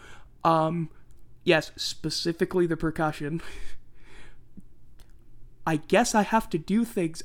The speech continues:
I'm sorry, but, like, if I don't know what's going on, I gotta break down something. We're gonna do,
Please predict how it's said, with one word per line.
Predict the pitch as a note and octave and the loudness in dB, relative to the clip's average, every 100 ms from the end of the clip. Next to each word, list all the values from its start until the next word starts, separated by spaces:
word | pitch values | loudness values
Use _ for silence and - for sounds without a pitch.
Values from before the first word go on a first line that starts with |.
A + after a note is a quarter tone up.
| - | -4
I'm | E3+ | 0
sorry, | - - A#3+ D#3+ | 0 2 2 2
but, | D3+ D#3 D3 E3 | 0 -2 -4 -4
like, | D3+ C#3 - - - - - - - - - - - - | -4 -6 -14 -20 -20 -20 -14 -12 -10 -6 -4 -4 -8 -6
if | D#3+ - | -4 2
I | A#3+ | 2
don't | A#3 B3 G3+ | 2 0 2
know | G3 G#3 | 4 4
what's | F3+ - | 2 0
going | E3+ E3 D#3+ | 0 0 0
on, | E3 G#3 G#3+ - | 0 2 0 -2
I | D#3 | -2
gotta | E3 D#3+ | 0 0
break | D#3 D3 | 0 -2
down | - C#3+ | -2 -4
something. | C#3+ C#3 - - - - - - - - - | -4 -8 -8 -12 -12 -18 -14 -12 -12 -12 -4
We're | D3+ | 0
gonna | D#3+ F#3 | 2 0
do, | E3+ | -2